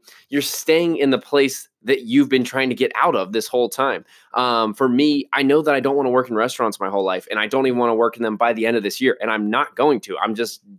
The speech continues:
done with it. But if I just wake up and say, "Oh, today I'm just gonna watch a mo-, watch some T V, uh, you know, I'm just maybe go to the gym, I'm gonna go get some crap food to eat,"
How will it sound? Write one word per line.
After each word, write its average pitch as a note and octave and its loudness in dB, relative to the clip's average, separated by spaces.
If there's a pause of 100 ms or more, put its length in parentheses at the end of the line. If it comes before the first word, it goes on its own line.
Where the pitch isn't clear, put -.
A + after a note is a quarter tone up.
done C3 0
with F2+ -6
it. - -6 (340)
But C3 2 (500)
if C#3 2
I B2+ 4
just C3 -2
wake C3 0
up C3+ 2
and A#2 -6
say, B2 0
"Oh, E3+ 4
today E3+ 0
I'm D#3+ 2
just D3 -4
gonna C3 4
watch A#2 0
a B2+ -2
mo-, A#2+ 0
watch B2+ 0
some B2+ -4
T C3+ -2
V, B2 2
uh, A2+ 4
you A#2+ 2
know, A2+ 0
I'm A#2 -2
just A#2 -12
maybe C3+ 2
go C3 2
to C3 0
the B2+ -8
gym, B2+ 0
I'm A#2+ 0
gonna A#2+ 0
go A2+ 2
get A#2+ -4
some G#2 -14
crap - -4
food C3 -2
to A2 -8
eat," C3+ -2